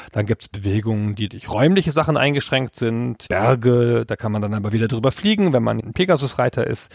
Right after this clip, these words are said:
Oder Flüsse, über die man überqueren kann. Dann hat es dieses ganze System, dass die Leute Freundschaften haben können,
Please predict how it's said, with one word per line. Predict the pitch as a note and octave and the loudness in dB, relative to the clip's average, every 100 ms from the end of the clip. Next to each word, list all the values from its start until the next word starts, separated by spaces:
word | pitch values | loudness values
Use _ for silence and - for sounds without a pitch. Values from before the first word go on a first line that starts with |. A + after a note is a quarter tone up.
| - - - - - - | -20 -18 -18 -18 -18 -8
Oder | A2+ G#2+ F#2+ F#2 - | -2 2 2 0 0
Flüsse, | D3 D3 C3+ | 0 2 4
über | A#2 A2 | 2 0
die | G2+ | -2
man | G#2+ F#2+ | -2 -2
überqueren | - G2 - E3 F#3 | -2 -2 2 4 4
kann. | D#3+ C#3+ C#3 C3+ C3+ - - C#3 | 2 2 2 0 -4 -8 -18 -8
Dann | - G2+ | -2 0
hat | A#2+ | 0
es | A2+ | 0
dieses | A2+ G2 | -4 0
ganze | - - | 0 0
System, | G2+ G2+ - B2 B2 A#2+ | -2 -4 0 2 4 2
dass | A#2 | -2
die | - | -6
Leute | G#2+ G2 - | -6 -6 -6
Freundschaften | - B2 F#3 F#3+ - E3+ | 0 2 2 0 0 0
haben | D#3 E3 D#3+ | 2 2 2
können, | E3 D#3 D3+ D3 - | 0 2 0 -2 -6